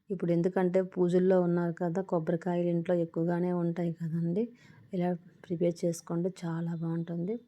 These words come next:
కొంచెం అండి బిర్యానీ మసాలా అన్నమాట, ఒక రెండు స్పూన్లు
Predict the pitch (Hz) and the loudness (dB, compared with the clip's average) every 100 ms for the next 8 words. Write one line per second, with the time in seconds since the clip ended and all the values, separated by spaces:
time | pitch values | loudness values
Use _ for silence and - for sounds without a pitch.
0 | - - 202 208 214 190 175 175 254 349 | -10 -4 0 0 2 0 2 4 2 0
1 | _ _ _ _ _ _ _ _ _ _ | _ _ _ _ _ _ _ _ _ _
2 | _ _ - 185 175 185 180 170 165 175 | _ _ -8 -2 0 2 2 0 0 -2
3 | 165 160 160 160 190 233 _ _ _ _ | 0 0 -2 -4 -6 -12 _ _ _ _
4 | - - _ _ _ _ _ _ _ _ | -20 -20 _ _ _ _ _ _ _ _
5 | _ _ _ _ _ _ _ _ _ _ | _ _ _ _ _ _ _ _ _ _
6 | _ _ _ _ _ _ - _ _ _ | _ _ _ _ _ _ -20 _ _ _
7 | _ _ _ _ - _ _ - 170 175 | _ _ _ _ -20 _ _ -8 -4 -2
8 | 165 - 175 170 | -2 -4 -4 -2